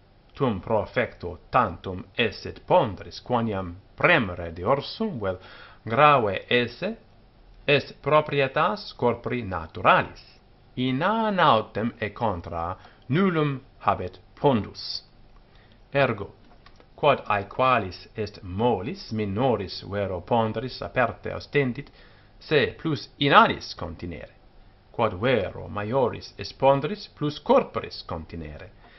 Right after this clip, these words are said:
et multo minus inalis inter particulas suas interspersi. Constat igitur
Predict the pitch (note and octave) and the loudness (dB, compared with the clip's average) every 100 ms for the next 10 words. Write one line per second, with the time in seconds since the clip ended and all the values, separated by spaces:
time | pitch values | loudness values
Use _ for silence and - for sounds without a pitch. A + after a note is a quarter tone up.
0 | - - - A#2+ G2+ C3 D3+ - G#2 G2 | -20 -8 -4 -4 0 2 2 0 -2 0
1 | B2 - - F3+ G#3+ C4+ B3+ - - F3+ | 0 -2 -2 0 4 4 2 -2 -6 -6
2 | D#3+ D#3 D3+ C3+ - C3 - A2+ G2+ - | 0 0 0 -2 -4 -10 -6 0 0 0
3 | G#3 C#3 - - - - - - A2+ E2+ | 2 2 0 -10 -18 -20 -8 -2 -2 -2
4 | F#2+ F#2+ - A#3+ D#3+ - - - - _ | -4 -4 -2 0 0 -4 -14 -18 -20 _
5 | - - - _ - - - - - G#3 | -20 -20 -20 _ -20 -20 -20 -20 2 4
6 | A#3 A#3 - E3 D#3+ - - B2+ B2 A#2+ | 4 2 2 4 4 4 -10 -6 -6 -6
7 | F#2 G#2 | -6 -6